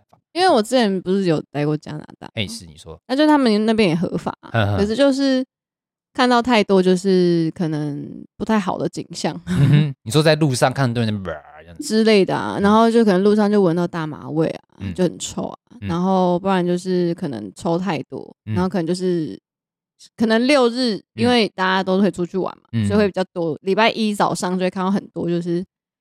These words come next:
Speaker 2: 躺在路上的人，
Speaker 1: 还没清醒的人。
Speaker 2: 对，躺在路上的人啊，或是没穿裤子的人啊。
Speaker 1: <laughs> 真的假的？
Speaker 2: 真的啊。
Speaker 1: 那有内裤吗？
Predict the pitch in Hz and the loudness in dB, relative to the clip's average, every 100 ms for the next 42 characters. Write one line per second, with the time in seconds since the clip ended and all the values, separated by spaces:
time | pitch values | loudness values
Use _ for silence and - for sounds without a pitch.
0 | _ _ _ _ _ _ _ 208 185 233 | _ _ _ _ _ _ _ 0 4 4
1 | 226 262 226 196 175 160 180 214 196 180 | 6 4 6 4 4 2 2 4 4 2
2 | 196 208 240 269 285 247 202 180 185 185 | 2 2 4 4 4 4 4 4 4 4
3 | 196 226 240 196 196 214 214 220 185 160 | 4 4 2 0 2 -2 0 0 2 0
4 | 113 - - - 254 277 262 214 190 214 | 0 0 0 2 4 4 4 2 2 2
5 | 190 277 - - 175 160 415 415 381 381 | 2 0 0 0 2 4 6 6 6 6
6 | 160 190 180 170 131 | 4 4 4 2 2